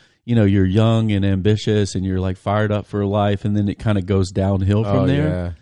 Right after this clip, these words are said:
Speaker 2: Yeah.
Speaker 1: And then, you know, you get older in life, it picks up again. And, like, in, when you're a grandparent or something, you're rolling, you got your little
Speaker 2: Okay.
Speaker 1: new Cooper Mini or something because you don't have to pay <laughs> college bills or something.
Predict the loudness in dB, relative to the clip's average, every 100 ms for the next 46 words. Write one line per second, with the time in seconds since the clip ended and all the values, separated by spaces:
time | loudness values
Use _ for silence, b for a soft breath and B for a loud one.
0 | b b -2 0 2 2 2 0 0 0
1 | 0 -2 -2 -2 0 0 0 -2 -2 -6
2 | -6 -8 -8 -6 -6 -4 -4 -4 -4 -2
3 | -4 -4 -4 -4 -2 -2 -2 -2 -2 0
4 | 0 0 0 -4 -6 -6 -8 -6 -6 -4
5 | -6 -4 -2 0 -2 -2 -2 -4 -2 -4
6 | -4 -4 -4 -6 -10 b b -4 -2 -2
7 | 0 0 0 0 0 0 2 2 0 -2
8 | -2 -4 -4 -4 -4 -2 -2 0 0 -2
9 | 0 0 2 4 6 6 4 0 0 -4
10 | -4 -2 -2 -4